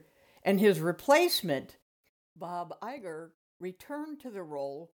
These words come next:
he held just a few short years ago.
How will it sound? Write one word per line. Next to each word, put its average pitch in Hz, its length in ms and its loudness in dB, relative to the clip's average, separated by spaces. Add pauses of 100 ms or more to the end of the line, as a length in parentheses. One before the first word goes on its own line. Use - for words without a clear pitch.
(200)
he 226 160 -8
held 160 360 -12
just 156 240 -18
a 165 60 -16
few 147 300 -16
short 143 400 -16
years 185 340 -8
ago. 147 460 -14